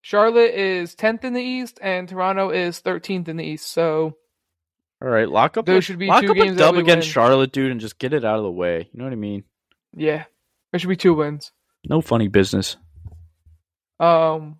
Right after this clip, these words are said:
Speaker 1: we're playing Pachuca on this Saturday. I don't even know who the fuck Pachuca is.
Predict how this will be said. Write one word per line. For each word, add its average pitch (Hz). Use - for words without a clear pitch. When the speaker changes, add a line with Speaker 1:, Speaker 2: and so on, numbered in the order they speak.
Speaker 1:
we're -
playing 302
Pachuca 196
on 170
this 180
Saturday. 165
I -
don't 180
even 196
know 170
who 175
the 175
fuck 170
Pachuca -
is. 165